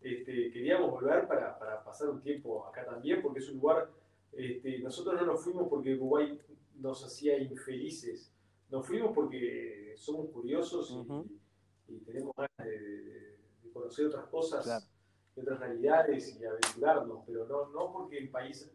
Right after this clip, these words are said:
Speaker 1: eh, a nosotros no nos
Speaker 2: Ujú.
Speaker 1: gustara.
Speaker 2: Sí, y usted decía que tenían un pasaje de vuelta a Bali. Pero, pero hubo un cambio de planes y,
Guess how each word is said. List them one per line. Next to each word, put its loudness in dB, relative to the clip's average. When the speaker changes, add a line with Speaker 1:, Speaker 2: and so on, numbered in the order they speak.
Speaker 1:
eh, -4
a -10
nosotros -4
no -10
nos -8
Speaker 2:
Ujú. -8
Speaker 1:
gustara. 0
Speaker 2:
Sí, 4
y 6
usted 12
decía 12
que 10
tenían 10
un 0
pasaje 10
de 4
vuelta 10
a 12
Bali. 10
Pero, -2
pero -2
hubo 2
un -2
cambio 8
de 4
planes 4
y, 2